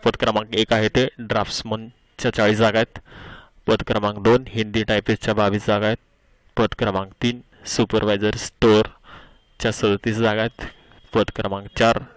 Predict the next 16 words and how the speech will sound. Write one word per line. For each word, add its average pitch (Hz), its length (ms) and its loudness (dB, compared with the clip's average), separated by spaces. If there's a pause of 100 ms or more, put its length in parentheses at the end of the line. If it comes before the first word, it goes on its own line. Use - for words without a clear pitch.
(140)
radio 110 380 4
मेकॅनिकच्या 113 920 -2
दोन 107 240 4
जागा 110 140 2
आहेत 104 140 0
मित्रांनो. 107 400 2 (1120)
पद 107 220 4
क्रमांक 101 300 -2 (120)
पाच, - 560 0
lab 110 300 2
असिस्टंटची 107 640 -2
एक 113 240 -2
आहे 107 180 0
मित्रांनो 107 440 0
जागा. 104 260 2 (880)
प्ल-, 107 200 4